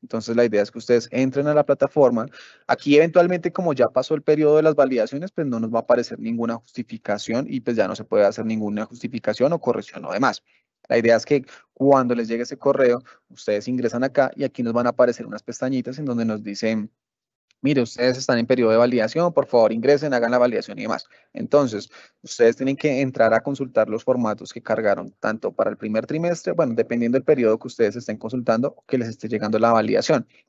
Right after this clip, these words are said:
Entonces, dependiendo de esa variación, encontrar si efectivamente lo que ustedes cargaron estuvo bien o en su defecto se requiere alguna corrección o demás. Entonces,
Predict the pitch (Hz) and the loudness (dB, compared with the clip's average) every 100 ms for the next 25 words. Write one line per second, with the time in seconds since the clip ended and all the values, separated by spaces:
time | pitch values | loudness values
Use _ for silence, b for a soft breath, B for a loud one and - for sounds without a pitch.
0 | _ 117 - 110 107 113 113 107 B B | _ -14 -2 -2 0 2 2 2 B B
1 | _ 127 127 131 120 120 123 139 131 131 | _ 0 2 2 0 2 4 4 4 2
2 | 139 127 139 160 - 127 120 120 117 110 | 4 2 -2 -8 -8 -10 -6 -4 -2 -2
3 | 113 - 120 117 110 113 123 123 123 - | -4 -10 -8 -4 -4 -4 -4 -4 -4 -4
4 | 104 - 117 110 101 101 110 - 107 104 | -4 0 0 0 -2 -4 -10 -6 -4 0
5 | 131 180 - B _ 120 120 113 120 110 | 2 2 -2 B _ 2 2 4 2 2
6 | 113 101 107 123 113 107 104 101 107 110 | 0 -2 -2 -2 -2 -2 -2 0 -2 -6
7 | 120 113 104 98 101 107 156 120 - _ | -4 -6 -8 -10 -6 -2 0 -2 -6 _
8 | _ _ _ 117 113 117 113 113 | _ _ _ -10 -2 -2 -2 -6